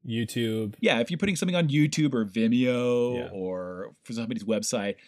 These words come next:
Speaker 2: the likelihood is that you're gonna be using,
Speaker 1: Yeah.
Speaker 2: uh, H two six four. It's gonna be an M P four.
Speaker 1: Right.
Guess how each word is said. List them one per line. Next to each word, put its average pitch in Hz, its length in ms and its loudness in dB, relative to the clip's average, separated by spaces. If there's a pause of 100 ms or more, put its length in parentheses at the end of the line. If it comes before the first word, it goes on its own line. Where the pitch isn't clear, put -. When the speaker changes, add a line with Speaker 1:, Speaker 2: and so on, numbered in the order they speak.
(180)
Speaker 2:
the 127 120 4
likelihood 120 600 0
is 113 160 -2
that 101 100 -4
you're 92 120 -8
gonna 92 140 -6
be 85 80 -8
using, 80 640 -10
Speaker 1:
Yeah. - 200 -14
Speaker 2:
uh, 82 160 -8
H 82 160 -10
two 82 100 -8
six - 180 -16
four. 73 160 -12
It's - 80 -12
gonna 98 160 -4
be 92 120 -2
an 80 80 -6
M 73 80 -10
P 78 120 -12
four. 67 280 -10
Speaker 1:
Right. 101 280 -6